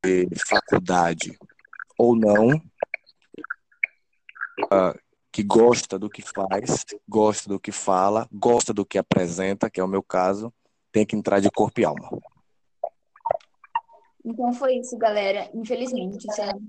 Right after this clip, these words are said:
Speaker 2: aqui. Esperamos que todos vocês tenham gostado. Qualquer dúvida, deixa aqui nos comentários que vamos estar olhando.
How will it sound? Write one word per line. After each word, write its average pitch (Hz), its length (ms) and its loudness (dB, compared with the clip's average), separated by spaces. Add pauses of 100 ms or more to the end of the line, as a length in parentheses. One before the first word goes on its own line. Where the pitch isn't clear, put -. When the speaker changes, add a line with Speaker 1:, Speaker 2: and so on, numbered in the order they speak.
(160)
Speaker 2:
aqui. - 420 -18 (420)
Esperamos 220 640 -2
que 220 140 -14
todos 220 240 -6 (100)
vocês 226 360 0
tenham 208 280 -12
gostado. 185 540 -8
Qualquer 208 320 -10
dúvida, 208 340 -8
deixa 196 240 -8
aqui 196 160 -14
nos 196 160 -14
comentários 196 720 -8
que 208 120 -14
vamos 196 300 -10
estar 190 280 -4
olhando. 202 180 -6